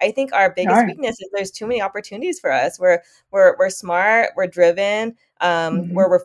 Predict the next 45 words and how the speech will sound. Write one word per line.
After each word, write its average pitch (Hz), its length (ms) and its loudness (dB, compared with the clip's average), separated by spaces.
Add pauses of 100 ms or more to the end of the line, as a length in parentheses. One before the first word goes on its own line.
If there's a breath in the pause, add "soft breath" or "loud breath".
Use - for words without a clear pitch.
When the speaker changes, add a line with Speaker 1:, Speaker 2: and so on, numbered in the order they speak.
Speaker 1:
resourceful. 190 840 0
We 202 100 -8
could - 160 -2
add 151 180 0
team 202 220 -12
members, 202 680 -2
we 190 80 -12
could - 140 -14
do 180 100 0
it 170 80 4
all. 175 240 2
But, 147 160 2
like, 160 120 0
Speaker 2:
Right. 180 100 -6
Speaker 1:
where, 175 260 6
where 180 160 2
does 208 120 -4
it - 100 -4
stop? 160 480 0
And, 156 100 -8
like, 143 220 -6
when 180 160 -4
do 185 100 -8
we 185 140 -2
Speaker 2:
Right. 165 140 2
Speaker 1:
take - 80 -10
mental 160 360 -6
breaks? - 380 -6 (880)
Speaker 2:
Right, 175 180 -4
Speaker 1:
Yeah. 151 260 0
Speaker 2:
right. 165 280 0
Speaker 1:
How 208 80 4
Speaker 2:
And, - 20 -
Speaker 1:
do 220 60 2
we 220 60 2
Speaker 2:
and, 208 100 0
Speaker 1:
take - 80 -6
Speaker 2:
and 208 100 0
then 202 80 -2
Speaker 1:
off? 202 140 4
Speaker 2:
when 208 80 2
you 190 100 -2
do 202 180 -4
take 175 260 -6
that, - 260 -6